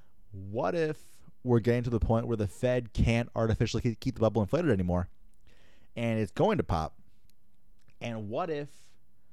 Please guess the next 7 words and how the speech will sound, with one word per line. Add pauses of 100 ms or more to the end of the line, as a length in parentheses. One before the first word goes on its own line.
(460)
what
if (460)
the
stock
market
just
crashes